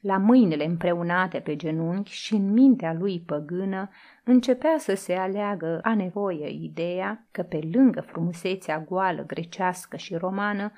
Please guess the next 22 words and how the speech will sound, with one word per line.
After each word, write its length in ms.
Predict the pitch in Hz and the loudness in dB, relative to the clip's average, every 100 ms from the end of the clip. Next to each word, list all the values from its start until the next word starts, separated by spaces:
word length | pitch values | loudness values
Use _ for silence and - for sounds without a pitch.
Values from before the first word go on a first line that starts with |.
| - - _ | -20 -20 _
plină 400 | - 233 240 147 | 0 2 4 2
de 140 | 143 165 | -2 -6
sine 460 | - 196 185 151 | -8 -12 -8 -6
și 220 | 147 - | -8 -8
mândră 500 | 156 185 220 165 143 | -6 -2 -2 -2 -4
de 100 | - | -4
formele 680 | 147 - 185 185 156 147 170 | -8 -4 -4 -2 -6 -6 -6
ei, 300 | 202 208 208 - - - _ | -2 -2 -4 -10 -20 -20 _
mai 260 | 294 294 277 | 0 2 0
există 520 | 247 233 - - 175 | 0 0 -2 -2 -4
pe 180 | 175 170 | -2 -4
lume 440 | 208 208 180 175 | 0 -2 -2 -6
și 240 | - - 349 | -12 -10 -4
o 120 | 170 | -2
altă 340 | 147 151 147 170 | 0 -2 -4 -8
frumusețe, 1000 | - 160 170 165 - 165 - 214 - - _ | -8 -4 -4 -6 -8 -10 -10 -16 -16 -18 _
nouă, 680 | 226 247 233 131 - - - _ _ | 4 6 4 0 -4 -10 -16 _ _
pură, 520 | 294 185 160 160 _ _ - | 0 2 0 -8 _ _ -8
care 260 | 311 302 | -4 -2
vine 280 | 247 247 240 | 2 4 4
din 240 | 214 208 202 | 2 0 -2
suflet. 840 | - - 175 - 165 - _ | -6 -10 -10 -14 -20 -20 _